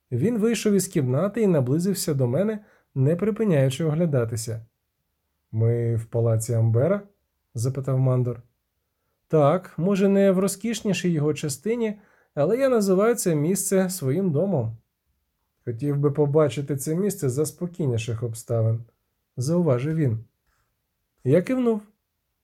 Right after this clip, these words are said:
«Домовились, а тепер розкажи мені, про що ти від неї дізнався». Він подивився вбік, побачив гобелен і узявся його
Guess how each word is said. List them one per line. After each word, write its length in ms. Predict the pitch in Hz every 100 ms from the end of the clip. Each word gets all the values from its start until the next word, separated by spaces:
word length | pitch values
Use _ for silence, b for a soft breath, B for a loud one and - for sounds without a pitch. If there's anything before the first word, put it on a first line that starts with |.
| _ _ _ _ -
«Домовились, 640 | 156 254 190 131 120 143
а 60 | 143
тепер 340 | 170 165 208
розкажи 480 | 202 - 190 180 240
мені, 240 | 170 131
про 200 | 113 143
що 280 | - - 208
ти 220 | 208 196
від 260 | 185 151 170
неї 200 | 180 180
дізнався». 640 | 185 196 165 117 113 - _ _ _ - - _ _ _ -
Він 280 | 117 135 185
подивився 580 | 202 196 170 165 190 185
вбік, 380 | 147 127 139 - _ _ _ _
побачив 460 | 127 117 156 - 202
гобелен 520 | 165 127 120 180 220
і 60 | 147
узявся 460 | 113 120 165 190
його 380 | 175 131 170 175